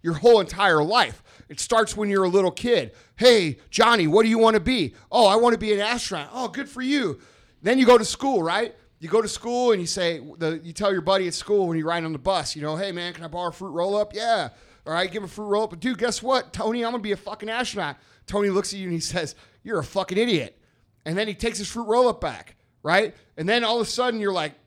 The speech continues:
you go home and you're like, "Mom, uh, Tony said I'm an idiot for wanting to be an astronaut." And she's like, "Well, you know, it's really hard to be an astronaut.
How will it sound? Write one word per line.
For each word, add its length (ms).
you 120
go 140
home 320
and 80
you're 120
like, 240
"Mom, 440
uh, 120
Tony 320
said 240
I'm 120
an 80
idiot 280
for 100
wanting 160
to 40
be 100
an 60
astronaut." 520
And 80
she's 220
like, 160
"Well, 260
you 80
know, 140
it's 140
really 180
hard 260
to 60
be 120
an 60
astronaut. 560